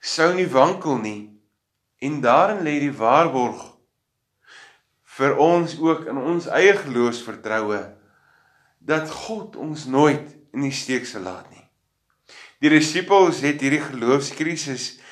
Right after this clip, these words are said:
maar genadiglik is dit kort van duur, want gedurende daardie drie dae van Jesus, waar hy gekruisig is, waar hy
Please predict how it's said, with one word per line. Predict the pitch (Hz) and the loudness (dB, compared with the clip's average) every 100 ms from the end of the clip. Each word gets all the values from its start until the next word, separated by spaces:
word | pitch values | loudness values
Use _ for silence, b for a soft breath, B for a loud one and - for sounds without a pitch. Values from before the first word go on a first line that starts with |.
| B B B B B | B B B B B
maar | 139 160 160 | 2 2 2
genadiglik | 160 135 143 180 190 175 175 165 | 0 4 4 2 -4 -8 -10 -12
is | 156 - | -14 -16
dit | 156 _ _ _ _ _ _ _ _ | -18 _ _ _ _ _ _ _ _
kort | 180 190 - | 4 4 4
van | 156 139 | -2 -2
duur, | 104 98 85 - _ _ _ _ | -4 -8 -12 -20 _ _ _ _
want | - 131 | -4 -4
gedurende | 143 131 135 170 180 175 | -4 0 4 4 2 -2
daardie | 127 127 135 151 127 | 0 0 0 -2 -8
drie | 107 139 156 | -8 -6 -2
dae | 117 131 160 160 160 B B B B B B _ _ - | 2 2 0 -2 -10 B B B B B B _ _ -8
van | 165 123 | -2 2
Jesus, | 120 131 156 165 160 - - - _ _ _ _ _ _ _ _ _ _ _ _ _ _ _ 131 | 4 4 2 -2 -4 -4 -8 -12 _ _ _ _ _ _ _ _ _ _ _ _ _ _ _ -2
waar | 120 120 127 | 2 4 2
hy | 110 | -2
gekruisig | 107 120 151 151 156 160 | 0 4 4 2 -8 -12
is, | 151 - - | -12 -14 -14
waar | 104 113 | -8 -6
hy | 113 | -6